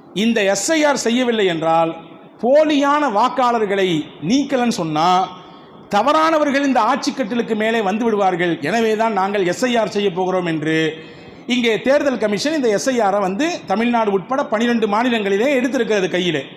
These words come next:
இப்ப நமக்கான கேள்வி என்ன தெரியுமா? போலி வாக்காளர்களை நீக்கவில்லை என்றால் தவறானவர்கள்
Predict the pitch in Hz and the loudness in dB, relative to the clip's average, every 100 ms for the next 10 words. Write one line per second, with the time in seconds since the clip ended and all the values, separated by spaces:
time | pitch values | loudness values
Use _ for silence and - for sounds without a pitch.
0 | - 165 151 160 240 240 262 247 233 233 | -10 -6 -2 0 0 0 0 0 0 0
1 | 233 208 175 156 147 143 147 151 - - | 2 0 0 0 0 0 0 -2 -8 -20
2 | - - - - - 202 294 349 359 294 | -20 -20 -20 -20 -6 0 4 4 4 2
3 | 277 285 285 285 277 254 269 254 233 277 | 2 2 2 2 2 2 0 2 0 0
4 | 285 254 233 196 170 165 180 180 180 - | 0 0 2 0 0 2 2 2 -2 -4
5 | 160 196 269 311 311 311 285 | -2 0 2 2 2 2 2